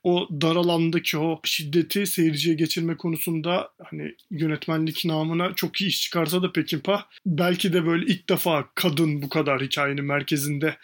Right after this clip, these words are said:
diyebiliriz belki onun sinemasında. Onu da işin içine katınca nerede duracağını bilememiş ve hani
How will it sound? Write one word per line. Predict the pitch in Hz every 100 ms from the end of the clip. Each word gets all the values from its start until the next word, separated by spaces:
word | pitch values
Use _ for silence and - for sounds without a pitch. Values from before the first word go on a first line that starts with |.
| -
diyebiliriz | 160 151 160 147
belki | 139 131 139
onun | 127
sinemasında. | - 139 131 127 147 147 185 - -
Onu | 175 190 220
da |
işin | 208 214
içine | 185 170 202
katınca | - 190 226 190 208 233 - _
nerede | 175 160 190 185 185
duracağını | 175 180 156 185 185 165
bilememiş | 180 190 165 196 - - - _ 160
ve |
hani | 147 170 175